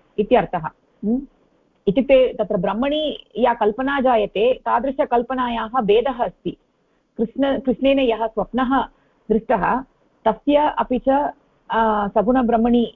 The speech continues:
या कल्पना अस्ति, तयोः भेदः अस्ति। इत्युक्ते स-, वयं सर्वे अपि स्वप्नं पश्यामः। हम्म? तर्हि इ-, इ-, इदानीं तत्र, अ,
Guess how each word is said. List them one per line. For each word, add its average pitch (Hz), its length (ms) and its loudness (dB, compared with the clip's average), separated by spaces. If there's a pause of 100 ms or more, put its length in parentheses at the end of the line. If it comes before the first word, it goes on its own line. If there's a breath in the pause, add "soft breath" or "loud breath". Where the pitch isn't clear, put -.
(100)
या 208 140 2
कल्पना 214 400 -2
अस्ति, 226 200 -4
तयोः 233 340 2
भेदः 220 340 0
अस्ति। - 440 -12 (100)
इत्युक्ते 196 360 -2
स-, 233 80 -2
वयं 208 280 -2
सर्वे 226 300 0
अपि 254 320 -2 (320)
स्वप्नं 247 400 0
पश्यामः। 226 440 0
हम्म? - 640 -8 (1300)
तर्हि 233 300 2
इ-, 226 220 0
इ-, 214 200 0
इदानीं 269 500 0
तत्र, 262 260 -2 (600)
अ, 226 100 0